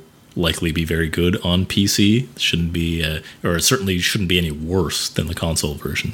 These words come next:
which is certainly a benefit to, to us. Absolutely.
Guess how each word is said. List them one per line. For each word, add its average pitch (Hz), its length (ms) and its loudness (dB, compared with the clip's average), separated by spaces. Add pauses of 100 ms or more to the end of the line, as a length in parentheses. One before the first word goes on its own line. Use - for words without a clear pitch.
(160)
which - 220 0
is - 140 0
certainly 90 320 2
a 80 40 -2
benefit 80 480 -4
to, 80 280 -6 (920)
to - 180 4
us. - 460 0 (560)
Absolutely. 104 540 0